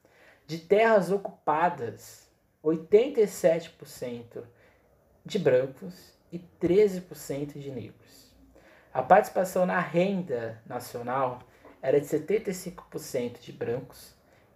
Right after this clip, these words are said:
e menos de vinte por cento de negros. A relação média, médico-população, era de um médico para quatro, até um médico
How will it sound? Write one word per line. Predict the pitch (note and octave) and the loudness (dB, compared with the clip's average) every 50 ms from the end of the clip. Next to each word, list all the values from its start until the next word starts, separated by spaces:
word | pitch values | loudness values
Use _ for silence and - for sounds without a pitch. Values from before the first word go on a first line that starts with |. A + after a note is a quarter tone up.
| - | -4
e | D#3 D#3 | -2 -2
menos | D#3 D#3 E3 F#3 G#3+ A3 G3+ | 0 2 2 2 4 2 2
de | E3 E3 | 0 -2
vinte | D3+ C#3+ D3+ D3 D3 - | -4 -4 -4 -6 -6 -10
por | - - C3+ A#2 | -14 -14 -14 -10
cento | - - C#3+ D3 D3 - | -4 -4 -4 -4 -4 -8
de | C#3+ D3+ F#3 | -8 -8 -6
negros. | F3+ D3 A#2 A2+ A2 A2 G#2 - - - - _ _ _ _ _ _ _ _ _ _ _ _ _ - | -6 -4 -6 -6 -8 -10 -12 -16 -18 -20 -20 _ _ _ _ _ _ _ _ _ _ _ _ _ 0
A | C3+ C3 | 2 6
relação | D3+ F3 F3 F3+ F3 F3 - - G3+ G#3 | 6 8 8 8 8 6 4 -2 0 0
média, | F#3 D#3+ D#3+ F3 F#3+ F#3 E3 C#3 C3+ A#2 A2+ A2+ - - _ - | 2 2 4 4 2 2 0 -4 -4 -6 -6 -6 -10 -18 _ -12
médico-população, | - C3+ D3 E3+ F3+ D#3+ - - - - C#3 - C#3 C3 - - C3+ B2 A#2 A2 - - - D#3 D#3 D3 - - - _ _ _ _ _ _ _ _ _ | -2 0 2 4 4 2 0 -4 -14 -16 -12 -12 -12 -10 -6 -4 -4 -4 -4 -6 -4 2 4 6 6 6 2 -2 -12 _ _ _ _ _ _ _ _ _
era | - C#3 C3+ C#3 C#3+ C#3 | -2 2 4 4 4 4
de | C3+ B2+ C#3 D3+ | 2 0 -4 -4
um | F3+ G#3+ A#3+ | -2 -2 0
médico | B3+ G#3 D#3 B2+ A#2+ A2+ A2 - - - - - - | 2 4 4 4 2 0 -4 -10 -14 -16 -18 -14 -6
para | - C3 C3 C3 | -4 -2 0 0
quatro, | C3 - - C#3+ C#3 C#3 - C3+ - - | -2 -2 -4 -4 -4 -6 -10 -16 -14 -8
até | - C3 - - C#3+ C3 B2+ B2+ - - _ _ - | -8 -8 -4 -2 -2 -2 -2 -2 -8 -18 _ _ -10
um | D3+ D3+ | -6 -4
médico | E3+ D#3 C3+ B2 A#2+ A2+ A2 - - - | 0 2 2 2 0 -2 -6 -12 -14 -16